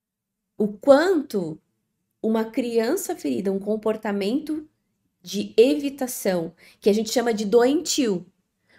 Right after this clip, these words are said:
Porque um comportamento doentio, o que que ele faz com o nosso corpo? Ele adoece. E a gente tá chegando agora, a Silvia pegou aqui.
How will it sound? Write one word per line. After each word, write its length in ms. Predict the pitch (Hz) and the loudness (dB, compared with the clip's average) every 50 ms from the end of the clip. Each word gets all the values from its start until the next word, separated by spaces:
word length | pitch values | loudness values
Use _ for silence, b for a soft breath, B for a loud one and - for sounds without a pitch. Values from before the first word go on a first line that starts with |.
| b | b
Porque 220 | - 208 202 240 240 | -6 -4 0 0 0
um 100 | 240 240 | 0 2
comportamento 880 | 240 311 320 403 - - 359 311 302 311 277 254 240 226 214 208 208 | 2 2 2 2 0 2 0 0 0 0 -4 -4 -2 -2 -2 -2 -4
doentio, 600 | 196 190 190 185 185 185 - - 240 269 294 254 196 | -2 -2 -2 -2 -2 -4 -6 -6 -4 -2 -2 -2 -4
o 80 | - | -6
que 120 | 196 - 156 | -4 -4 -4
que 80 | - | -4
ele 120 | 254 240 240 | -2 -6 -4
faz 280 | - - 208 208 208 | -2 -2 -2 -2 -2
com 140 | - - 208 | -4 -6 -4
o 80 | 196 202 | -4 -2
nosso 260 | 190 180 180 - 190 | -4 -4 -6 -8 -10
corpo? 360 | - 196 175 160 160 - - - - | -6 -4 -4 -4 -4 -6 -16 -8 -8
Ele 120 | 185 170 | -6 -6
adoece. 680 | 165 175 190 226 262 240 185 185 - - - - - _ _ _ _ B B B B B B | -4 -4 -4 -4 -2 -2 -4 -4 -8 -10 -12 -14 -20 _ _ _ _ B B B B B B
E 80 | 175 196 | 4 4
a 40 | 190 | 4
gente 140 | 208 208 | 4 4
tá 100 | - 262 | 2 0
chegando 360 | 262 262 277 247 240 262 269 285 | 0 2 0 0 2 2 0 0
agora, 760 | 294 254 220 220 202 196 190 185 190 196 233 277 320 - _ _ 190 - _ _ - | 0 0 4 6 6 8 8 6 6 4 2 0 -2 -4 _ _ -20 -20 _ _ -4
a 100 | - 170 | -4 -4
Silvia 400 | 185 - - 214 214 214 247 254 | -2 -2 -2 -2 2 2 2 2
pegou 300 | 254 320 302 262 269 254 | 2 0 0 2 2 0
aqui. 420 | 277 269 - 262 190 - - - | 0 0 -4 -6 -6 -6 -6 -10